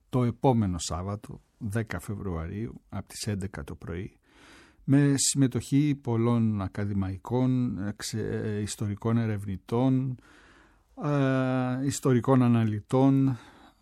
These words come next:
και τίτλο «Διαφωτισμός, νεοελληνικός διαφωτισμός και αντικληρικαλισμός». Είπαμε να ρίξουμε μια ματιά χτες και σήμερα στον ευρωπαϊκό και στον νεοελληνικό διαφωτισμό, στους ανθρώπους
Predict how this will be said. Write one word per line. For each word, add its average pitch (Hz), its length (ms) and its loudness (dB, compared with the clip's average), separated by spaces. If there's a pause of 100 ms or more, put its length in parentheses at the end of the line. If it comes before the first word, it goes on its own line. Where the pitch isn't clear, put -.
(680)
και 135 140 0
τίτλο 139 800 2
«Διαφωτισμός, 120 1160 -2
νεοελληνικός 127 760 6
διαφωτισμός 98 920 -4
και 117 260 0
αντικληρικαλισμός». 110 1500 -2 (1080)
Είπαμε 127 340 2
να 117 120 4
ρίξουμε 117 360 0
μια 110 180 2
ματιά 104 440 -2
χτες - 240 -6
και - 140 -8
σήμερα 104 680 -2 (100)
στον 113 500 0
ευρωπαϊκό 117 880 -2
και 113 160 -8
στον 98 500 -2
νεοελληνικό 113 760 0
διαφωτισμό, 101 920 -6
στους - 400 -14
ανθρώπους 131 840 0